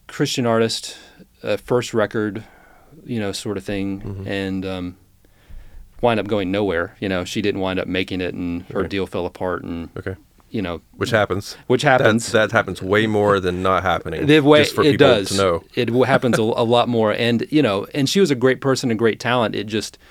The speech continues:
Speaker 1: uh, you know, as, as you know as well as I do, it's like the difference between a successful artist and a not, not a successful ar-, artist is not typically talent. It's all these other things that
Speaker 2: Mm-hmm.
Speaker 1: have to line up.
Speaker 2: Yep.
Speaker 1: Um,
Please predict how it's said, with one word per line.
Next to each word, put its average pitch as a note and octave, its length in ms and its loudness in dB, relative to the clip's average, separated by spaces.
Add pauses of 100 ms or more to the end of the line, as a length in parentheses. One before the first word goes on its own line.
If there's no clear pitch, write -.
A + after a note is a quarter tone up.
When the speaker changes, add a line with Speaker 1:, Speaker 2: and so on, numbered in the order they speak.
(460)
Speaker 1:
uh, A2 140 0 (180)
you C3 140 0
know, G2+ 280 -4 (360)
as, - 320 -12
as A#2 200 -6
you A#2+ 100 -2
know A#2 100 0
as G2 100 -4
well A2+ 200 -6
as G#2+ 100 -2
I G#2+ 100 2
do, G2 100 0
it's F#2 140 -4
like - 320 -4 (260)
the A2 200 -6
difference A2+ 320 -4
between A2+ 340 -2
a G2 80 -2
successful A2 540 -4
artist G#2 260 0
and F#2+ 100 -4
a F#2+ 40 -2
not, G#2+ 320 0
not A#2 180 0
a A#2 60 0
successful G2 480 -6
ar-, G2 260 -2
artist G2+ 320 -4 (400)
is G2 180 -4
not A#2 280 0
typically G#2+ 340 -4
talent. G2+ 460 -6 (580)
It's G2+ 220 -6
all A2+ 180 4
these G2+ 220 -2
other G2 320 -2
things G2 340 -4
that F#2 80 -4
Speaker 2:
Mm-hmm. F#2 80 -6
Speaker 1:
have F#2+ 160 -4
to F#2+ 120 -8
line F2+ 300 -4
up. - 360 -6
Speaker 2:
Yep. - 180 -8 (540)
Speaker 1:
Um, F2+ 460 -4